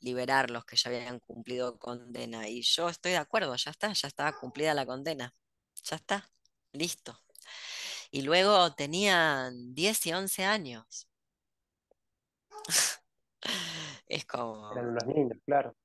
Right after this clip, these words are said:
Speaker 1: Claro que sí,
Speaker 2: Sí.
Speaker 1: eran tan niños como aquel al que asesinaron de la manera más brutal. Y sea lo que sea por lo que lo hicieron, eso es el producto de una sociedad en la cual,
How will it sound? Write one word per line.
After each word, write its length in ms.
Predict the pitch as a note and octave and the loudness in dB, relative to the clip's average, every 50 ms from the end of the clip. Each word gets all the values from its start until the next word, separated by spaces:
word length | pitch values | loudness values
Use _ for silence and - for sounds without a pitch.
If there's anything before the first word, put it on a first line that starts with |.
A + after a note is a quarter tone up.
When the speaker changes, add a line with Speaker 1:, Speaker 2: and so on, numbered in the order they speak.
| _ - | _ 0
Speaker 1:
Claro 220 | - A#3+ A#3+ A3 | 4 4 6 4
que 100 | D3+ D#3 | 4 2
sí, 200 | D3 - C#3+ B2+ A2+ | 0 -2 -4 -6 -6
Speaker 2:
Sí. 120 | A2+ C3+ | -8 -4
Speaker 1:
eran 300 | - D3 F#3+ G#3+ G#3 G3 | 2 4 6 6 6 6
tan 260 | - G3+ G3 F#3+ F#3 F#3 | 6 4 4 4 4 2
niños 380 | G#3 G#3+ A3 A3+ A3+ A3 - | 4 4 6 6 4 4 2
como 360 | - - D3 C#3 C#3 C3+ C3+ | 0 -4 -4 -4 -4 -2 -2
aquel 320 | C#3 C#3+ - - F3 F#3 F#3+ | -2 -2 0 2 4 4 6
al 140 | F#3+ F3+ D#3+ | 4 4 4
que 120 | - C3+ | 0 -2
asesinaron 800 | B2+ - - C3 C3+ - - C3+ C3+ C#3+ D3 D#3+ E3 F3+ E3 D#3 | -2 0 0 -2 -4 -4 -6 -4 0 2 2 4 4 4 4 2
de 80 | C#3+ C3 | 0 -2
la 100 | B2+ A#2+ | -2 -2
manera 380 | B2 B2 B2+ C3+ C#3+ D3 D3 C#3+ | -4 -4 -4 -2 0 0 0 0
más 240 | C3+ C#3+ D3 D3+ | 0 -4 -6 -6
brutal. 380 | D#3 D3 D3 C#3+ - D#3 D3+ C#3 - - - - - - - - - - - - | -8 -10 -8 -4 -2 -2 -2 -2 -4 -10 -12 -16 -18 -20 -20 -20 -20 -20 -16 -8
Y 280 | - D3 D3 C#3+ C#3 C3+ | -4 -2 -2 -2 -2 -2
sea 300 | - - G3+ G#3 A3 G#3 | 2 6 8 8 8 8
lo 140 | G3 F3+ | 6 4
que 120 | - C#3+ C#3+ | 2 0 -2
sea 400 | - - F3+ F3+ F#3 F3+ E3+ D3 | -2 2 4 6 8 6 6 6
por 140 | D3 C#3 C3+ | 2 0 0
lo 200 | C3 C3 B2+ B2 | 0 -2 -4 -4
que 140 | - B2 B2 | -6 -6 -6
lo 80 | B2 | -6
hicieron, 600 | B2 B2 - - E3 F3 G3 G#3 G3+ F3+ E3 D3+ - _ - | -6 -4 -2 0 2 2 4 4 4 2 2 0 -6 _ -4
eso 280 | D#3+ F3+ F3+ - - E3 | -4 -2 -2 -2 -4 -4
es 120 | D#3 - | -4 -6
el 100 | D3 C#3 | -8 -8
producto 540 | - - C#3+ C#3+ D3+ E3 - - - F3 E3 | -6 -6 -4 -4 -4 -4 -6 -2 0 0 2
de 60 | D#3 | 2
una 160 | D3+ D#3 D#3 | 0 -2 -4
sociedad 560 | - - C3+ C3+ - - C3+ C3+ D3+ E3 D#3 - - - - _ - - - - _ _ - - - - | -6 -6 -6 -6 -6 -6 -6 -6 -6 -6 -8 -10 -12 -16 -18 _ -20 -20 -20 -20 _ _ -20 -18 -10 -4
en 120 | - C#3 | -2 2
la 140 | C3+ C3 B2+ | 2 2 2
cual, 460 | - - D3+ D#3 D#3+ D#3+ D#3 D#3 - | 2 4 6 6 6 6 2 -2 -4